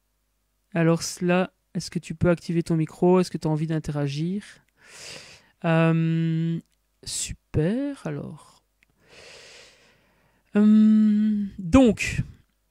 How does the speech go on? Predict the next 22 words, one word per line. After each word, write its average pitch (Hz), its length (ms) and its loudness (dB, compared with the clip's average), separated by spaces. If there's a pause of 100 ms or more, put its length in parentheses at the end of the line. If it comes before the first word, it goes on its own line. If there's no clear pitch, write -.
(300)
le, 190 300 4
le 190 140 4
dernier 247 280 6
point 247 280 8
que 208 80 4
j'ai 202 60 6
envie 196 160 4
de - 40 -14
partager 185 380 0
avec 175 220 0
toi 190 280 0
dans, 156 280 0
dans 151 160 -4
ce, 151 500 0
dans 156 140 -4
ce 170 160 -2
live 185 260 4
informel, 170 600 -2
dans 156 140 -8
ce - 140 -8
café 180 300 -4
virtuel, 180 580 -2